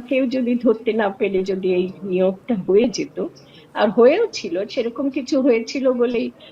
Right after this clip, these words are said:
আজকে ছাব্বিশ হাজার শিক্ষকদের চাকরি বাতিল হলো শীর্ষ আদালত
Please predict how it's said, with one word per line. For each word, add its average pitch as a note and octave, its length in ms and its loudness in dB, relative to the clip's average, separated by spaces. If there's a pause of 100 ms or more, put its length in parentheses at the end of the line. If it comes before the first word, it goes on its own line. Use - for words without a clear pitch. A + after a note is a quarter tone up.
(120)
আজকে G#3 260 -4
ছাব্বিশ G#3+ 560 -4
হাজার A3 220 -2
শিক্ষকদের F#3+ 640 -6 (100)
চাকরি G3+ 520 -6
বাতিল A3 480 -6
হলো F#3 200 0
শীর্ষ - 340 -6
আদালত E3 460 -2